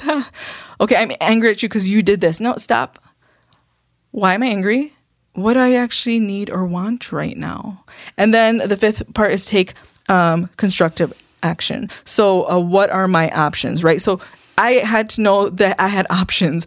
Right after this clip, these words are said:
whenever I felt angry, and I could let it go. I could bargain and have a conversation like, "Okay, if, if you can do this for me, then I can do this for you." I can negotiate. "Look, this i-, isn't okay with me, and, uh,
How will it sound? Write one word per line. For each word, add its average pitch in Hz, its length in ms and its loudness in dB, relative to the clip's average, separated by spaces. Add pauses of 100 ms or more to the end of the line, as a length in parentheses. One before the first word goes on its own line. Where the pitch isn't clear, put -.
(120)
whenever 185 300 4
I 175 100 0
felt 170 240 0
angry, 151 400 -6 (220)
and 190 180 0
I 190 140 0
could 180 240 -4
let 165 120 4
it 175 120 -4
go. 175 320 2
I 185 140 0
could 175 260 -2 (180)
bargain 180 480 2
and 185 160 0
have 165 180 0
a 165 40 -2
conversation 170 640 -2
like, 175 160 -2
"Okay, 170 160 -2
if, - 200 -4 (120)
if 170 160 2
you 208 100 -2
can 254 160 2
do 269 100 0
this 240 240 2
for 233 140 -2
me, 226 240 2
then 185 220 0
I 175 100 2
can 196 160 -4
do 190 100 0
this 185 200 0
for 202 100 -6
you." 180 220 -4 (180)
I 175 60 2
can 196 140 2
negotiate. 185 640 2
"Look, 165 280 2 (140)
this 220 180 0
i-, 226 100 0
isn't 208 240 -2
okay 196 280 0
with 220 180 -2
me, 233 240 0 (320)
and, 165 320 -2
uh, - 420 -6